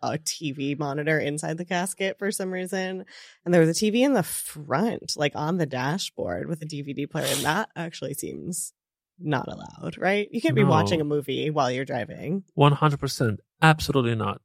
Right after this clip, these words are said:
Speaker 2: You should not be doing that.
Speaker 1: No, it seems dangerous. But they gave him a forty-two inch T V in the back.
Speaker 2: Yeah, yeah, yeah,
Speaker 1: So that was
Speaker 2: they
Speaker 1: nicer.
Speaker 2: did. They
Speaker 1: Nicer than
Speaker 2: did.
Speaker 1: the other guy. <laughs> The budget got higher.
Speaker 2: Oh, sorry. So we were talking about, like,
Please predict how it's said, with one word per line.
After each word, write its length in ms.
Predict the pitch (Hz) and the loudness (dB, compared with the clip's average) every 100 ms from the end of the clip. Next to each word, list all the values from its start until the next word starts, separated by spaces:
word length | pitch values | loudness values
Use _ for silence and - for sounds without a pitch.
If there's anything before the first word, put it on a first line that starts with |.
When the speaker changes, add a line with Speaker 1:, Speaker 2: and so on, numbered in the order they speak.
| _ | _
Speaker 2:
You 140 | 127 | 6
should 200 | 123 120 | 6 4
not 240 | 113 113 127 | 4 2 2
be 100 | 104 | -2
doing 300 | 101 - - | -4 -6 -6
that. 240 | - - _ _ | -6 -8 _ _
Speaker 1:
No, 160 | 165 131 - | -6 -6 -10
it 80 | 156 | -10
seems 240 | 156 147 | -8 -8
dangerous. 640 | - - - - 214 214 - _ _ _ | -10 -12 -14 -14 -14 -16 -20 _ _ _
But 80 | 190 | 4
they 80 | 247 | 6
gave 160 | 302 | 8
him 80 | 302 | 6
a 60 | 233 | 4
forty-two 520 | - 160 151 156 - | 4 2 2 -2 -8
inch 240 | - - - | -6 -8 -8
T 120 | 151 | -10
V 140 | 147 | -10
in 100 | - | -10
the 60 | - | -12
back. 340 | - - 214 - _ _ _ _ | -14 -16 -20 -20 _ _ _ _
Speaker 2:
Yeah, 300 | - 160 107 - | 8 10 10 4
yeah, 240 | 120 113 104 | 0 0 0
yeah, 60 | |
Speaker 1:
So 100 | 151 | -2
that 140 | 170 - | -2 0
was 80 | 123 | 0
Speaker 2:
they 60 | 107 | 0
Speaker 1:
nicer. 240 | 101 101 | -2 -4
Speaker 2:
did. 340 | - - 214 - - | -8 -8 -8 -8 2
They 80 | 113 | 2
Speaker 1:
Nicer 180 | 104 147 | 4 0
than 120 | 143 | -4
Speaker 2:
did. 80 | 143 | -8
Speaker 1:
the 40 | |
other 120 | 143 85 | -8 -2
guy. 420 | 220 180 262 - | 0 2 0 -2
<laughs> 40 | _ _ - - | _ _ -20 -12
The 60 | 180 | 0
budget 340 | 160 131 117 | 2 2 -2
got 160 | 120 135 | -6 -6
higher. 440 | 151 76 76 196 - - | -8 -6 -4 -6 -6 -10
Speaker 2:
Oh, 120 | - | -10
sorry. 240 | - - - _ - - | -14 -20 -20 _ -20 4
So 160 | 180 | 10
we 100 | 175 | 12
were 140 | 170 170 | 12 10
talking 260 | 196 202 | 8 8
about, 240 | 180 160 135 | 6 6 6
like, 460 | 123 113 107 - | 4 4 2 -8